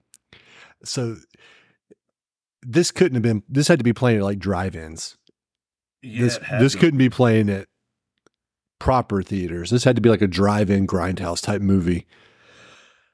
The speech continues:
Speaker 2: Yeah, for sure. 'Cause whenever you, like, pull up anything that having to do with this movie, you're seeing other movies like Forbidden War, uh, Battle Beyond the Stars,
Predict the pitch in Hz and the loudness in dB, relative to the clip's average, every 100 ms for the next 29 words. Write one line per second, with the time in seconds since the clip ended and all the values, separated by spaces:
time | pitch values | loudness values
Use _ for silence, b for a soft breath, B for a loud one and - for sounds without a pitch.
0 | b _ _ - - 156 127 139 123 107 | b _ _ -20 -10 -6 0 2 2 0
1 | 131 - - 151 139 131 104 127 147 160 | -2 -2 2 2 2 2 2 2 2 0
2 | 151 147 147 135 - - 120 135 131 131 | -2 0 0 -2 -4 -4 0 2 2 0
3 | - 117 127 113 - 117 117 113 110 - | -2 0 2 0 -2 -2 -2 -2 -4 -10
4 | _ 110 107 117 113 104 85 98 110 110 | _ -4 0 0 2 0 2 2 2 -2
5 | - 98 101 104 98 107 - 113 110 101 | -2 0 2 2 0 0 -2 0 0 0
6 | 101 104 101 98 98 87 101 95 95 82 | 2 2 2 0 0 0 -2 0 -2 0
7 | 95 98 92 82 95 95 87 80 B B | 0 0 -2 0 2 2 0 -4 B B
8 | B B - 80 101 101 85 101 101 101 | B B -10 -4 -2 0 0 2 2 4
9 | 101 95 - 101 98 92 85 82 - | 4 2 0 2 4 2 0 -2 -8